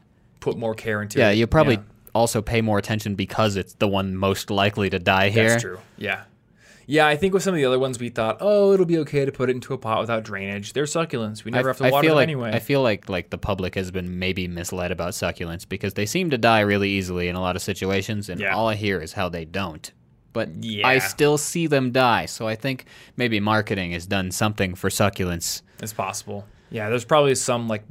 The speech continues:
Speaker 1: minimum standard of care,
Speaker 2: Let me
Speaker 1: and
Speaker 2: read my
Speaker 1: marketing
Speaker 2: next
Speaker 1: is like,
Speaker 2: botany
Speaker 1: "You
Speaker 2: book and find out.
Speaker 1: They just draw water from the air. You never have to do anything." Uh, now you gotta do something.
Speaker 2: Well, yeah, not, not when there's no water in the air. Like,
Speaker 1: True.
Speaker 2: like here. <laughs>
Speaker 1: Yeah. <laughs>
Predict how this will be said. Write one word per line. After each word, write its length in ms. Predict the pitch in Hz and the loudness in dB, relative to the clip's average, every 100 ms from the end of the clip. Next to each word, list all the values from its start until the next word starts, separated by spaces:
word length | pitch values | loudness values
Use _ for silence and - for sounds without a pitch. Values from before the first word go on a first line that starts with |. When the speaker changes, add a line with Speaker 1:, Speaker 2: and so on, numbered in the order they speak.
| 127 | -6
Speaker 1:
minimum 480 | 139 131 117 117 113 | -4 -4 -4 -4 -6
standard 400 | - 120 110 104 | -6 -4 -2 -4
of 100 | 98 | -8
care, 480 | - 98 107 110 - | -6 -4 0 -2 -2
Speaker 2:
Let 140 | 110 | 0
me 80 | 107 | 2
Speaker 1:
and 80 | 104 | 2
Speaker 2:
read 160 | 107 107 | 2 4
my 80 | 98 | 4
Speaker 1:
marketing 160 | 107 | 4
Speaker 2:
next 120 | 107 104 | 2 -2
Speaker 1:
is 80 | 98 | 2
like, 60 | |
Speaker 2:
botany 300 | 107 104 98 | 4 4 4
Speaker 1:
"You 80 | 98 | 0
Speaker 2:
book 260 | 98 95 - | 2 0 0
and 120 | 95 | -2
find 260 | 110 101 98 | 0 0 0
out. 220 | 90 92 - | 0 -2 -6
Speaker 1:
They 140 | 269 277 | -2 0
just 240 | 143 107 | 0 -4
draw 280 | 107 107 120 | -4 2 4
water 280 | 123 135 175 | 6 4 4
from 220 | 170 185 | 2 0
the 160 | 202 - | 2 2
air. 300 | 233 208 110 | 4 4 2
You 160 | 107 151 | -2 -4
never 300 | 104 110 110 | -2 -2 -2
have 180 | 139 | -2
to 80 | 165 | -2
do 160 | 190 190 | 0 0
anything." 420 | 220 135 85 69 - | 0 -4 -8 -16 -12
Uh, 240 | 120 117 110 | -10 -10 -10
now 100 | 104 | -10
you 80 | 104 | -8
gotta 160 | 101 - | -10 -10
do 60 | |
something. 340 | - 95 - - - | -12 -12 -16 -20 -12
Speaker 2:
Well, 120 | 98 95 | -6 -2
yeah, 160 | 95 | -2
not, 220 | 92 95 | -2 -2
not 180 | 101 113 | 0 0
when 80 | 117 | 2
there's 180 | 113 107 | 0 2
no 120 | 104 | 2
water 380 | 95 104 117 101 | 6 6 6 4
in 160 | 107 | 2
the 160 | 110 101 | -2 0
air. 400 | 104 98 87 - _ _ _ _ | 2 2 2 -4 _ _ _ _
Like, 220 | 101 95 | -2 0
Speaker 1:
True. 280 | - 131 113 | 0 2 2
Speaker 2:
like 220 | 101 92 | 2 -2
here. 300 | - 107 104 - | 0 2 4 4
<laughs> 80 | 208 | 4
Speaker 1:
Yeah. 240 | 123 139 - - - - - | 6 2 0 -8 -14 -12 -2
<laughs> 80 | 190 | -2